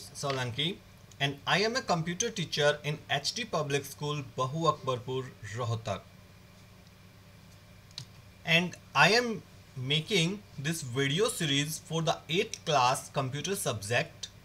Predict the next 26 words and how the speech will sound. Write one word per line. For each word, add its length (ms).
This 160
is 80
the 100
chapter 380
one 500
and 160
the 60
name 280
of 160
this 120
chapter 480
is 320
Advanced 800
Tax 560
in 260
I 180
C 180
T. 240
This 180
is 80
the 120
first 480
part 320
of 220
chapter 380
one 480